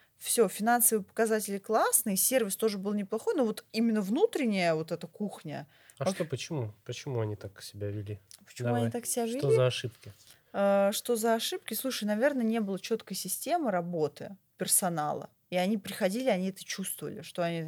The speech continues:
Speaker 1: такие: «А».
Speaker 2: А, можно расслабиться.
Speaker 1: Ну, типа, ну, вообще, да, расслабиться. А я потом приезжала и, знаешь, как мамка ходила, <laughs> там, за ними следила, да, и там и штрафовать не штрафовала, там, боялась как-то, ну, даже не штрафовать,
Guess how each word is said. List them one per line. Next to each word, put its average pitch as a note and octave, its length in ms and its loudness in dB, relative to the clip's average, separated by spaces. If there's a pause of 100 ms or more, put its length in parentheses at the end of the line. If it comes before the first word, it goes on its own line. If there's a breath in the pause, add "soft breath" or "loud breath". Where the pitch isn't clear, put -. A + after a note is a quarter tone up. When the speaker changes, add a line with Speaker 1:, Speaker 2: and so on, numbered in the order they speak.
Speaker 1:
такие: E3+ 220 -8
«А». A3+ 680 -2 (220)
Speaker 2:
А, A#2+ 160 0
можно A2 260 -2
расслабиться. A#2+ 560 -4
Speaker 1:
Ну, E4+ 60 -2
типа, D4 240 -2
ну, A3+ 120 0
вообще, G#3+ 520 6
да, D3+ 240 4
расслабиться. D#3 720 2
А E3 60 4
я C4+ 200 6
потом C#4 260 2
приезжала G#3+ 520 2
и, F3 60 -2
знаешь, G#3+ 200 -4
как - 180 -20
мамка F#3 440 6
ходила, A3+ 480 0
<laughs> G#3 140 -2
там, G#3 200 0
за G#3+ 120 6
ними A3+ 340 2 (340 loud breath)
следила, F#3+ 840 2
да, F#3+ 360 6
и F3+ 220 -2
там D3 240 -2
и F3+ 280 -4
штрафовать F3 800 0
не D#4 80 -2
штрафовала, B3 840 0
там, C#3+ 260 -8
боялась E3 560 -6
как-то, - 440 -8
ну, A3 220 -2
даже E3 300 -2
не D#3+ 80 -4
штрафовать, F#3 540 -2